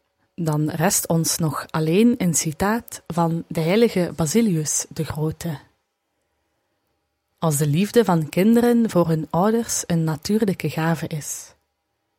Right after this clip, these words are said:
en als deze liefde zichtbaar is in het gedrag zelfs van wilde beesten,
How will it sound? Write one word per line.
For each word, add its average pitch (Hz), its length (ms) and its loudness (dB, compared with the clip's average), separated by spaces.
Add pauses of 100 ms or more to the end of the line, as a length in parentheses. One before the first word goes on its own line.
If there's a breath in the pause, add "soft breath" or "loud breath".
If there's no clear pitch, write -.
en 156 220 -2
als 151 240 -4
deze 175 320 2
liefde 214 500 2
zichtbaar 233 560 0
is 233 300 -2
in 175 120 -2
het 170 140 -2
gedrag 175 400 -4
zelfs 226 480 0
van 165 260 0
wilde 180 360 2
beesten, 156 640 -2